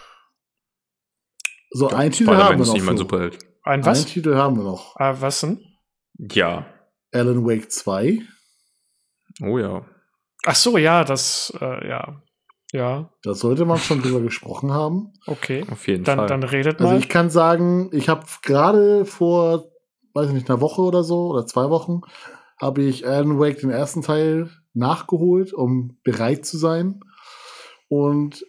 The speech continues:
Speaker 1: Alan Wake hab ich noch nicht gespielt, denn es wird mein Neujahrsspiel. Quasi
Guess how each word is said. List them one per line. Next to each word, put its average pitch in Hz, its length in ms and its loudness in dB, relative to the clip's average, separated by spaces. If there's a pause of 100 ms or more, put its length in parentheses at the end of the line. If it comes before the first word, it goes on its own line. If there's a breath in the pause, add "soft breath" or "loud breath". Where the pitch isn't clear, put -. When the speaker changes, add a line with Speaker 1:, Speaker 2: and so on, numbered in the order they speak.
Speaker 1:
Alan 196 280 2
Wake 202 280 2
hab 185 100 4
ich 185 120 0
noch 175 100 2
nicht 185 160 0
gespielt, 208 460 0
denn 160 80 0
es 160 160 -4
wird 165 200 -2
mein 156 560 -2 (180)
Neujahrsspiel. 113 920 0 (360)
Quasi 110 600 0